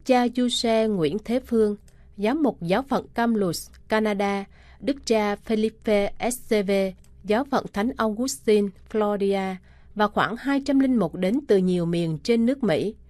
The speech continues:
cũng như từ các nước khác. Số giáo dân tham dự thánh lễ chiều ngày khai mạc lên đến khoảng bốn mươi ngàn,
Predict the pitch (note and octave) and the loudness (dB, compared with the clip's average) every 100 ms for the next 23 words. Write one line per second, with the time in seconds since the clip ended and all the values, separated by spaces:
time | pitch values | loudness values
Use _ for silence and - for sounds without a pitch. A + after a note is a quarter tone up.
0 | - - G3 A3 C4 C4+ C4+ G3 D#3+ - | -20 -6 0 2 4 4 2 0 0 -2
1 | A#3+ A#3 C4 - A#3+ B3+ - - - - | -2 2 0 -2 -6 -6 -8 -20 -20 -20
2 | - - - - A#3 B3+ C4+ C4 A3+ A#3+ | -20 -20 -14 -4 0 2 2 2 2 0
3 | A#3+ G#3+ E3+ - A#3+ C4 E3+ D3+ - G3 | 0 0 -2 -2 0 2 2 0 -2 0
4 | F#3 F3 D#3+ D3+ A#3 A3 F3+ D3+ - G#3+ | 0 0 -4 -4 -4 -2 -2 -4 -2 0
5 | A3 G3+ G#3 C4+ - C3 F#3 F#3+ G3+ C4 | 0 0 0 -2 -4 -4 -2 0 2 2
6 | A#3 G#3 E3+ D3 | 2 0 -2 -6